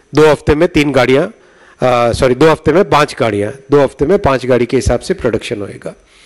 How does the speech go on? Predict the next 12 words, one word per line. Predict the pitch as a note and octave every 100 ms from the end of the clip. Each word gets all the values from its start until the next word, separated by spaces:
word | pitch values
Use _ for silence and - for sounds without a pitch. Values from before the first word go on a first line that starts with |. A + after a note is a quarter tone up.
| _ _ - - _ _ -
तो | F3+
इतनी | E3 D#3+ - - G#3 B3
massive | A#3+ C3+ C3+ - G3+
exercise, | F3+ - E3+ F3 E3+ D#3
इतनी | D#3 F3
complex | E3+ C3 B2 F#3 F#3 -
machine, | D3 - D#3+ E3 E3 - - _ _ -
इतनी | C#3 F3
complex | E3+ C#3+ C#3+ F3 G3 G3 -
इसका | F3 - - D#3+
operations, | D#3 D3 C3+ D#3+ D#3+ - E3 D3+ D3+ - -
electronics, | C#3 C#3 - C#3+ D3 D3+ C#3+ -